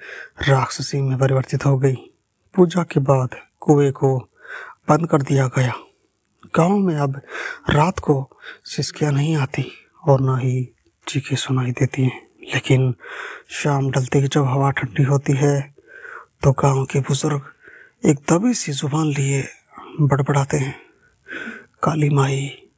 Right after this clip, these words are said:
अब भी अंदर ही है, वो सिर्फ सो रही है।" तो दोस्तों, अगली बार किसी कुएं में जाएं तो वहाँ के रहस्यों को ज़रूर सुन लें,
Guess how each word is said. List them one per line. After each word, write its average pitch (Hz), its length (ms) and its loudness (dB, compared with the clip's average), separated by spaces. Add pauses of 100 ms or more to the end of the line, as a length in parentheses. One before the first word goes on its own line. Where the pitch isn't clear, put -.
(160)
अब 139 100 2
भी 151 160 2
अंदर 170 280 0
ही 160 140 0
है, 170 300 -2 (320)
वो 131 400 2 (560)
सिर्फ - 440 -4
सो 139 300 -2
रही 139 260 -4
है।" 147 280 -10 (920)
तो 156 80 4
दोस्तों, 180 360 2
अगली 190 200 0
बार 156 220 0
किसी - 320 -8
कुएं 160 280 0
में 143 120 2
जाएं 139 300 0 (520)
तो 143 100 6
वहाँ 135 280 0 (140)
के 135 120 2 (480)
रहस्यों 143 480 0
को 139 320 -2 (500)
ज़रूर 135 420 -4
सुन 151 300 -4
लें, 123 180 -8